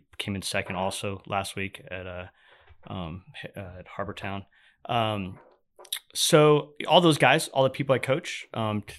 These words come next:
seeing them play good. I, I teach these two kids, Pearson and Parker Cootie, o-, over at U T. Um,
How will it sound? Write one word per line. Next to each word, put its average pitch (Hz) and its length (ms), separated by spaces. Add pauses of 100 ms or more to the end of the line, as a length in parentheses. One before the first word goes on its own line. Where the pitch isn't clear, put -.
seeing 120 280
them 117 120
play 117 160
good. 117 460
I, 104 260
I 107 40
teach - 300
these - 160
two - 160
kids, 101 300
Pearson 104 400
and 95 80
Parker 101 280
Cootie, 110 360
o-, 101 200
over 98 160
at 87 100
U 104 120
T. 107 420 (600)
Um, 95 380